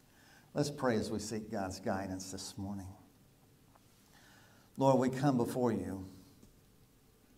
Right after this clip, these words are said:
inviting you to speak to our hearts. Lord, I come acknowledging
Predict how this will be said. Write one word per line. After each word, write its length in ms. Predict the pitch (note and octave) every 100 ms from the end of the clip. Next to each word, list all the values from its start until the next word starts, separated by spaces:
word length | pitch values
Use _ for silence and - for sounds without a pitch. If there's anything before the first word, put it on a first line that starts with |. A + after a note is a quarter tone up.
| _ - _ -
inviting 720 | B2+ A2+ B2+ C#3 C#3 C#3 B2+
you 320 | B2+ C3+ C3+
to 160 | C3+ A2
speak 580 | - - - C3 B2+ C3
to 200 | - A2
our 140 | G#2+
hearts. 880 | G2 F#2+ - G2+ E2+ - - - - - - _ - - - - _ _ _ - - _ _ _ - _ - _ - _ - - - -
Lord, 480 | A2+ A#2 A#2+ A#2+ - - - - - - - - -
I 160 | C3+ C3+
come 320 | - C3 A#2+
acknowledging 960 | A2+ A2+ A#2 A#2 A2+ A2+ A2 G#2+ G#2+